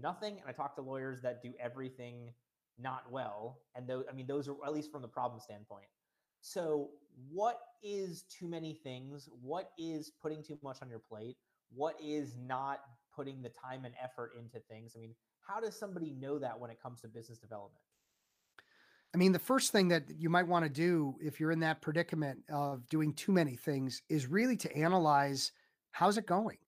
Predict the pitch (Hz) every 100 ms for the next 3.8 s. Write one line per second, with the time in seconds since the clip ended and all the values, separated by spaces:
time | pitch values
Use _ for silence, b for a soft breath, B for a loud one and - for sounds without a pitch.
0 | _ _ _ _ - 143 139 127 196 233
1 | 196 170 185 202 - 175 143 123 - 120
2 | 117 139 196 208 180 - 170 180 - 151
3 | - 147 131 117 143 127 113